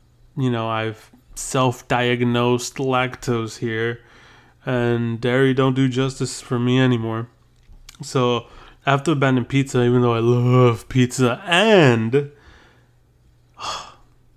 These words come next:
man, I am, I do love living life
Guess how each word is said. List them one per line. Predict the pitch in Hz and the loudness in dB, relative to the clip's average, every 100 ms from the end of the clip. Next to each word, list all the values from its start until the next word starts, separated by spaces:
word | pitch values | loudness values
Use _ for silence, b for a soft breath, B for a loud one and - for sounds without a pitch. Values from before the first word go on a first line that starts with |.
| _ _ _ | _ _ _
man, | 123 104 101 - _ _ _ _ _ - _ _ _ _ _ _ _ _ B B B B B _ _ - | -10 -10 -12 -18 _ _ _ _ _ -20 _ _ _ _ _ _ _ _ B B B B B _ _ -6
I | 123 127 | 0 2
am, | 123 117 113 104 b b b b b b _ _ _ _ _ _ _ _ _ - | 2 0 -4 -8 b b b b b b _ _ _ _ _ _ _ _ _ -12
I | 156 131 | -4 0
do | 127 135 | 4 4
love | 131 127 127 123 120 | 4 4 2 0 0
living | 131 131 127 | 0 2 0
life | 123 127 123 - - | 0 0 -2 -10 -20